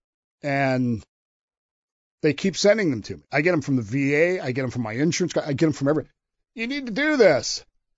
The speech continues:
N-, no, I, I don't. And yes, I realize all the problems and the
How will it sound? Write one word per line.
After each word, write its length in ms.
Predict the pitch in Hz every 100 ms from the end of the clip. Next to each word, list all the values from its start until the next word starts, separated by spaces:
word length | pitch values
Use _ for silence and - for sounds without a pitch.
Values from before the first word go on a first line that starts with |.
| _ -
N-, 140 | 190 -
no, 400 | 202 185 214 202
I, 220 | 170 156 -
I 100 | 151
don't. 420 | 131 170 139 -
And 160 | 175 196
yes, 300 | 240 214 -
I 120 | -
realize 580 | 190 185 202 190 185 180
all 280 | 165 175 180
the 100 | 165
problems 680 | - 147 139 135 139 135 131
and 80 |
the 60 | 135